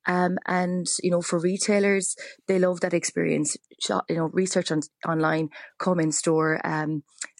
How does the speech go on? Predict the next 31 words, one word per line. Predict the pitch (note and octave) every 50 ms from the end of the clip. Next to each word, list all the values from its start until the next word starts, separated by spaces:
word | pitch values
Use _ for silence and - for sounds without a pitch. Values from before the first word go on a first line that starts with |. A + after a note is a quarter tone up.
| - -
and, | - D#3 D3+
you | D3
know, | D3 D3+
that's | D3+ F#3 F3 - - -
where, | E3 D#3+ D#3+ - -
that's | - F3 F3 - -
where | G3
they | F3 F3+ E3+
can | - E3
deliver | D3+ D#3 D3+ E3 E3 D#3 D#3+ D#3
an | D#3
experience. | D3+ - - F3+ E3+ E3 D#3
I | E3
think | D#3+ F3+ F3 - _ _ _ _ _ _ _
in | - G3 F#3 F3
store | - - - F3 E3+ E3+ E3 E3
and | - -
bricks | D3 E3+ E3 - -
and | E3+
mortar | D#3 E3 E3 E3
will | D#3+ - -
always | E3 E3+ E3+ D#3+ D#3+ -
play | - E3 D#3 D3+ -
a | - E3
really | D#3+ D#3+ D3 D3+ F3 E3+ D#3+ D#3
important | D#3 D3+ D3 E3 D3+ - F3 D#3
part | - D3 D3 - D3+ - - - - - - - - - - -
of | E3+ -
the | - D#3
retail | D3 D3 D3 - - D3 D3
mix. | D3 D3+ D3 - - -